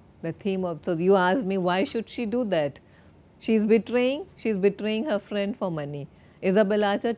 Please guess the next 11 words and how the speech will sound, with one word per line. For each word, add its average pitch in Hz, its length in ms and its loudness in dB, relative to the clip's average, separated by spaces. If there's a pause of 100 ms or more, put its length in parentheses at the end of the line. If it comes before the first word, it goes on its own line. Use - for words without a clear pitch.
(120)
trusts - 580 0 (320)
this 185 220 -4
lady. 151 380 -2 (240)
Isabel 214 480 4
Archer, 202 400 0
who 240 200 0
has 208 400 -2 (1700)
gambling 196 540 2
in 202 140 0
her 175 160 0
blood. 147 380 -2